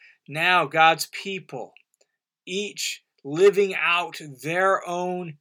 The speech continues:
unique contribution to his people, working together of each part causes, he says, the growth of the body for the building up of itself in love. And so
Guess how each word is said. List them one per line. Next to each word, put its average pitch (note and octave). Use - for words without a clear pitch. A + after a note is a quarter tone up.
unique E3
contribution D#3+
to G3+
his F3
people, C3+
working G3+
together D3
of C#3
each F#3
part D#3
causes, F#3+
he C3+
says, C3+
the C3
growth C#3
of C#3+
the C#3
body C3
for B2+
the A2
building D3
up D3
of C3
itself A#2+
in A2
love. G#2+
And A2
so C3+